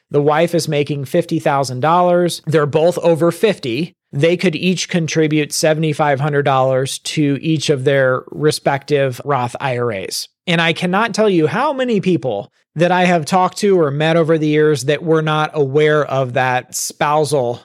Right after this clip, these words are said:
I R A or Roth I R A contribution limit. So, in other words, let's just assume that the wife is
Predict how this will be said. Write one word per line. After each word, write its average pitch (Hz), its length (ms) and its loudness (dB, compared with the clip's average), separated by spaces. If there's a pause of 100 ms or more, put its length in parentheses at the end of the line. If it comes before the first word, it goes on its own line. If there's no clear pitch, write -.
(100)
I 147 200 2
R 143 160 2
A 139 260 2
or 135 260 -4
Roth 139 320 0
I 127 160 0
R 123 140 -2
A 117 280 -2 (140)
contribution 135 960 -4
limit. 135 460 -4 (200)
So, 143 600 2 (120)
in 175 140 0
other 170 180 2
words, 151 320 0
let's 175 220 0
just - 240 -2
assume 165 460 0
that 143 420 0
the 143 80 2
wife 147 540 0
is 139 320 0